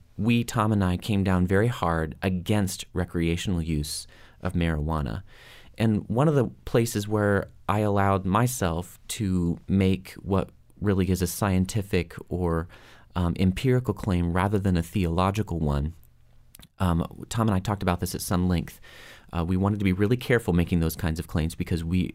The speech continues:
we are not scientists, we are not medical professionals. But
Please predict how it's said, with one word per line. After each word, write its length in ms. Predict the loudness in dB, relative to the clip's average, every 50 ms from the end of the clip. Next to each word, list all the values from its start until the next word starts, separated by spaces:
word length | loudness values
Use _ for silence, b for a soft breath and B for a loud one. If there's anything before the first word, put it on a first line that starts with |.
| -8 -4
we 120 | -2 2
are 100 | 2 2
not 180 | 2 2 0 -2
scientists, 500 | -4 -4 -2 -2 -2 -4 -6 -8 -10 -6
we 100 | -4 -4
are 100 | -2 -2
not 160 | -2 -4 -4 -4
medical 260 | -4 -6 -4 -6 -6
professionals. 680 | -8 -6 -6 -6 -6 -6 -8 -8 -6 -6 -8 -10 -12 B B B B B B B B B B
But 220 | -2 0 0 0